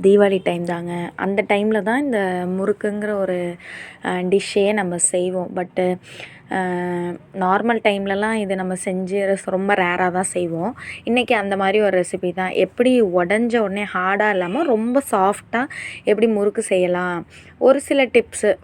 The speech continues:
ஃபாலோ பண்ணா இந்த மாதிரி அட்டகாசமான முறுக்கு வந்து நம்மளுக்கு ரெடி ஆயிடும். இதுக்கு நாங்க எடுத்திருக்கிறது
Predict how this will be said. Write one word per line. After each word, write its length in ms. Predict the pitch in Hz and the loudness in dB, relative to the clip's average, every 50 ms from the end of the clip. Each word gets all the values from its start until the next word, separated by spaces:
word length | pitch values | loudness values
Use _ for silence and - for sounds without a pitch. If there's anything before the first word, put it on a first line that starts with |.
| - - | -2 2
ஃபாலோ 260 | 220 214 214 226 220 | 4 6 6 6 6
பண்ணா 340 | 220 - 185 180 185 214 277 | 4 2 -2 -2 0 -2 -2
இந்த 240 | 370 - 262 226 202 | 0 0 0 0 0
மாதிரி 240 | 190 190 202 226 208 | 0 0 0 2 0
அட்டகாசமான 920 | 175 180 - _ 226 220 208 202 196 190 - 190 180 180 175 175 185 226 | 0 -2 -2 _ -2 0 2 0 0 0 -2 -4 -4 -2 -2 -2 -2 0
முறுக்கு 340 | 240 214 190 185 180 - - | 0 2 0 0 0 -2 -2
வந்து 180 | 175 170 180 220 | -4 0 0 0
நம்மளுக்கு 340 | 247 233 196 180 170 - 180 | 2 2 0 0 -2 -2 -4
ரெடி 260 | 170 170 165 175 170 | -4 -4 -2 -2 -4
ஆயிடும். 340 | 165 165 165 165 185 254 330 330 - - - - - - - - _ | -4 -4 -4 -4 -4 -4 -6 -6 -10 -16 -18 -16 -16 -16 -18 -2 _
இதுக்கு 280 | 240 240 247 240 254 | 0 0 2 0 -2
நாங்க 220 | 247 226 220 214 202 | -2 -2 -2 -2 -2
எடுத்திருக்கிறது 520 | 196 202 202 - 262 254 247 247 220 214 | -2 -2 0 -2 -2 -2 0 0 0 0